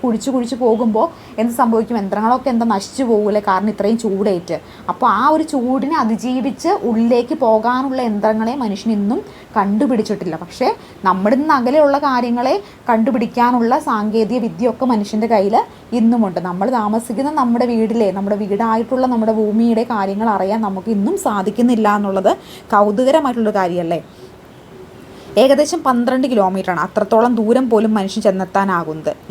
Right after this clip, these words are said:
യന്ത്രങ്ങളുടെയോ സുരക്ഷാ ഉപകരണങ്ങളുടെ സഹായത്തോടെയാണ്. ഏകദേശം ആറായിരത്തി മുന്നൂറ്റി എഴുപത്തൊന്ന് കിലോമീറ്റർ ആണ് ഭൂമിയുടെ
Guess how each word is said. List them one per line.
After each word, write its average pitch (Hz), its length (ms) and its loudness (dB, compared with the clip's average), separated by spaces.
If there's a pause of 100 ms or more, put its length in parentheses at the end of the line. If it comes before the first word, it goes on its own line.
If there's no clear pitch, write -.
യന്ത്രങ്ങളുടെയോ 254 720 4
സുരക്ഷാ 214 340 0 (100)
ഉപകരണങ്ങളുടെ 202 400 2
സഹായത്തോടെയാണ്. 190 720 0 (140)
ഏകദേശം 196 480 0 (140)
ആറായിരത്തി 202 500 2
മുന്നൂറ്റി 202 360 0
എഴുപത്തൊന്ന് 190 360 0
കിലോമീറ്റർ 190 880 -2 (100)
ആണ് 190 140 0 (460)
ഭൂമിയുടെ 240 340 4